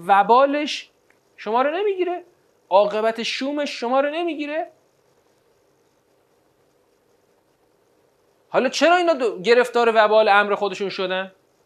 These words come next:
«ذالک بانه کانت تأتیهم رسلهم بالبینات»، پیوسته رسولانشان بینات را می‌آوردن، بعد اینا می‌گفتن: «فقالوا ابشر یهدوننا»، یه بشری می‌خواد ما رو هدایت بکنه.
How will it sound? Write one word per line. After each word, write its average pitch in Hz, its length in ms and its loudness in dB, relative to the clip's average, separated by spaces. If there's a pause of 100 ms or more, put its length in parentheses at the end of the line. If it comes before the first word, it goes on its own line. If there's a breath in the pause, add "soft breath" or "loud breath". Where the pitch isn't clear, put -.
«ذالک 185 680 0 (560)
بانه 175 720 -2
کانت 160 420 0
تأتیهم 139 520 -4
رسلهم 139 440 -6
بالبینات»، 139 640 -2
پیوسته 185 760 2 (480 loud breath)
رسولانشان 185 960 2
بینات 196 580 0
را 202 80 2
می‌آوردن، 247 880 2 (800)
بعد 277 180 2
اینا 302 160 -4
می‌گفتن: 302 460 -6
«فقالوا 302 640 -2
ابشر 277 640 4
یهدوننا»، 180 1080 4 (960)
یه 208 60 -2
بشری 226 460 4
می‌خواد 135 340 0
ما 127 120 -2
رو 127 80 0
هدایت 120 500 2
بکنه. 113 680 -6